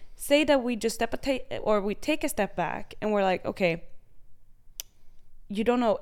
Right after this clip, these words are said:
anything about how to attract candidates today. You don't, you haven't seen anything. You just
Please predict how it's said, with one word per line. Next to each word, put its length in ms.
anything 680
about 240
how 200
to 160
attract 400
candidates 580
today. 280
You 120
don't, 380
you 120
haven't 280
seen 180
anything. 480
You 120
just 220